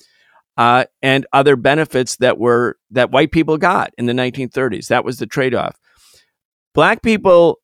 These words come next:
uh, were in agriculture disproportionately. Of course, there was the post-World War Two migration and pre-World War Two migration to the North into industrial jobs in northern cities.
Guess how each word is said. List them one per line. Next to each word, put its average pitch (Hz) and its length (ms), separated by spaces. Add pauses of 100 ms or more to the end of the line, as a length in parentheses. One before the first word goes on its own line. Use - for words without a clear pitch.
(120)
uh, 135 240
were 143 180
in 151 300
agriculture 156 680
disproportionately. 139 1120
Of 117 120
course, 147 280
there 135 100
was 135 160
the 117 100
post-World 139 1300
War 131 240
Two 139 500 (140)
migration 127 760
and 113 160
pre-World 156 560
War 117 140
Two 131 180
migration 123 640
to 113 80
the 110 140
North 131 400
into 110 280
industrial 110 680
jobs 120 560
in 139 200
northern 117 380
cities. 135 560